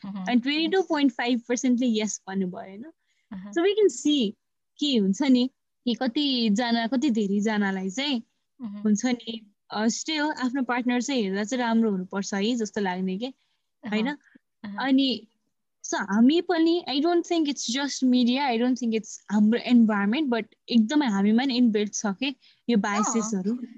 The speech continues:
Speaker 2: होइन?
Speaker 1: अँ, द-, छ नि। यस्तो हो, अब the first thing you see होइन, अब तिमी ज-, गयो अरे, you see ten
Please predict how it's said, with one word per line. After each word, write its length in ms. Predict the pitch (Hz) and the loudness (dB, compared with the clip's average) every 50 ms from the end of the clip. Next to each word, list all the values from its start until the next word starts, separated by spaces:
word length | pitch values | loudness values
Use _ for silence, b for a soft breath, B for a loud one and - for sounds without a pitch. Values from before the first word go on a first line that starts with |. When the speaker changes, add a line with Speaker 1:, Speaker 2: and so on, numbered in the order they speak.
| - _ _ _ _ _ _ _ _ - | -20 _ _ _ _ _ _ _ _ -4
Speaker 2:
होइन? 140 | 214 220 240 | 0 0 0
Speaker 1:
अँ, 260 | 311 330 - 359 - | 0 0 -2 -2 -2
द-, 380 | 233 190 247 254 359 - 220 - - | -2 -2 0 0 0 0 0 -4 -8
छ 80 | - - 349 359 285 | -4 0 0 0 0
नि। 180 | 247 240 240 b b b b b | 0 -4 -8 b b b b b
यस्तो 300 | 349 403 - - 269 214 | -8 -6 -6 -6 -6 -4
हो, 220 | 175 - 247 254 - B B B B B | -4 -6 -10 -10 -12 B B B B B
अब 80 | 320 294 | -8 -8
the 140 | 311 370 | -8 -10
first 500 | - _ - 320 370 392 381 - - - | -6 _ 0 2 2 2 -2 -6 -10 -8
thing 160 | - 359 330 349 | -8 -8 -8 -8
you 180 | 349 330 330 | -10 -12 -12
see 260 | 320 - - 294 285 | -12 -12 -10 -6 -6
होइन, 160 | 262 202 190 208 | -4 -4 -4 -6
अब 260 | 220 233 233 220 247 - - | -6 -4 -6 -6 -8 -12 -10
तिमी 560 | 269 262 262 254 240 208 - - - - - - 254 - - 233 | -8 -6 -6 -6 -6 -8 -10 -14 -20 -20 -20 -20 -20 -16 -12 -12
ज-, 160 | 220 214 226 | -10 -10 -10
गयो 440 | 214 202 196 233 233 240 247 247 247 | -12 -8 -4 -2 -2 -2 0 -2 -2
अरे, 500 | 262 294 339 311 247 - - 165 196 202 - - 240 | -4 -4 -6 -8 -8 -10 -10 -12 -12 -14 -10 -6 -6
you 60 | 247 - | -6 -4
see 200 | - 240 240 - | -4 -6 -6 -2
ten 160 | - 254 240 | 0 0 0